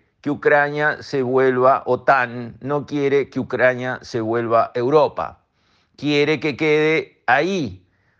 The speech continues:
bajo el influjo de la ex Unión Soviética representada por él, por Putin. Si esto fuera solo el tema, no sería muy grave porque Rusia,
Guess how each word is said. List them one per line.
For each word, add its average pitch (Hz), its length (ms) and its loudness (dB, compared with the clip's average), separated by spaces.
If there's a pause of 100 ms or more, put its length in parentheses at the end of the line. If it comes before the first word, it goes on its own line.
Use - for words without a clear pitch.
(120)
bajo 131 560 0
el 131 100 0
influjo 160 920 2 (320)
de 117 180 -6
la 117 200 2
ex 135 460 -4 (160)
Unión 123 580 -6
Soviética 120 1080 -2 (300)
representada 113 1000 0
por 104 180 0
él, 87 360 0
por 98 220 -6
Putin. 95 440 -8 (1900)
Si - 200 -8
esto 240 240 2
fuera 214 340 6
solo 202 680 0 (160)
el 135 240 -6
tema, 156 580 2
no 175 200 -4
sería 185 340 4
muy 170 180 -2
grave 156 360 4
porque 123 360 -2
Rusia, 147 640 0